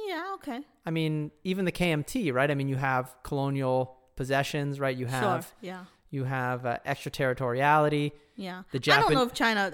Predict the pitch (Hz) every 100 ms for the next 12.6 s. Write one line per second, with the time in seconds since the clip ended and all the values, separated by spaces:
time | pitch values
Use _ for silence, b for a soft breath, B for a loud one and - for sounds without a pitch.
0 | - 277 311 320 262 226 202 190 - 202
1 | 185 185 190 185 180 - - 196 196 -
2 | 190 185 180 180 202 185 165 175 175 190
3 | 170 175 247 160 120 226 311 - 269 -
4 | - - 240 226 226 220 226 208 208 220
5 | 220 220 220 196 208 185 185 175 147 202
6 | 147 135 139 127 123 127 120 113 127 -
7 | 123 - - - 175 208 262 185 120 104
8 | 269 254 320 277 302 254 233 226 202 190
9 | - b - 233 285 240 233 220 - 392
10 | 202 208 - - 202 190 214 196 180 -
11 | 190 175 185 208 190 175 - 175 165 175
12 | 190 175 - 185 370